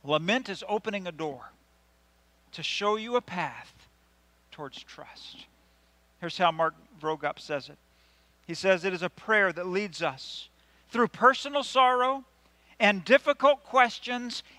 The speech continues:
into truth that anchors our soul." So that's the first step. And that sometimes the first, the hardest step is the first one, right?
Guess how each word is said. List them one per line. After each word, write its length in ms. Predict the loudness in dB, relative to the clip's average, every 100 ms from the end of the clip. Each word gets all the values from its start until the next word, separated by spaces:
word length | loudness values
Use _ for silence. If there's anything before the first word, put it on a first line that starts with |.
| _ 2
into 840 | 6 6 4 -8 -4 -2 0 -2 -6 _ _
truth 920 | -16 -6 -2 0 0 0 -4 -16 -20 _ _ _ _ _ _
that 260 | 4 4 2 -4
anchors 960 | -4 -4 -6 -4 -2 -4 -8 -12 -14 -18 _ _ _ -8
our 160 | -8
soul." 440 | -8 -10 -8 -10 -12 _ _ _ _ _ _ _ _ _
So 160 | -2
that's 320 | 4 4 4 -2
the 140 | -4
first 320 | 2 0 0
step. 300 | -6 -8 -8 _ _ _ _ _ _ _
And 140 | -4 -2
that 180 | -4
sometimes 520 | -6 -6 2 2 2 -6
the 80 |
first, 340 | -4 -2 -2 -4
the 80 | 2
hardest 340 | 4 4 2
step 240 | 0 0
is 100 | 0
the 100 | -6
first 300 | 0 0 0
one, 100 | -4
right? 220 | 0 0